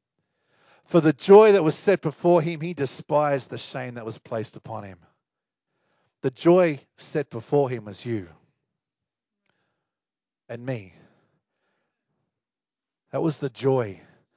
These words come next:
that was set before him. He had joy in the face of shame because he saw Zacchaeus. He saw the woman caught in adultery. He saw Mary, and he saw you, and he saw me.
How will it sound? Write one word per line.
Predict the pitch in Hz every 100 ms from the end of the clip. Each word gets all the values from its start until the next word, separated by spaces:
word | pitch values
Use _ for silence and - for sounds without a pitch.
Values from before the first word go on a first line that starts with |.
| _ _ _
that | 127 127
was | 120 - 120
set | - 135 120 _ _ _ _ -
before | 120 - 120 110
him. | 107 92 - _ _ _ _ _ -
He | 196
had | 208 170 131
joy | 165 170 190 175
in | 147
the | 131
face | - 165 170 -
of | 143
shame | - 160 170 165
because | 143 - 180 -
he | 139
saw | - 185 165
Zacchaeus. | 131 135 - 117 95 98 - - _ _ _ _ _ _ _ _ -
He | 170
saw | - 196 190
the | 165
woman | 156 143 131
caught | - 147 131
in | 123
adultery. | 110 123 120 - 107 98 _ _
He | 160
saw | 151 - 196 196 190 165 _ _
Mary, | 139 135 123 113 101 95 _ -
and | 143
he | 147
saw | 147 - 175 175 165
you, | 139 135 117 90 - _ _
and | 131 131
he |
saw | 123 - 151 139 127 120 _ _ _ -
me. | 127 113 98